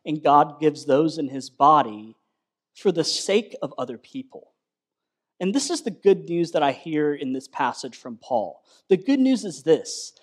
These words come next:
that God, the creator of the universe, in his love and mercy and grace, he's actually delighted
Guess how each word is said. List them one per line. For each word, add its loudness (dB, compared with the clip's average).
that -4
God, 6
the -8
creator -6
of -2
the -8
universe, -4
in -2
his -4
love 4
and -6
mercy -8
and -2
grace, -4
he's 0
actually -6
delighted -2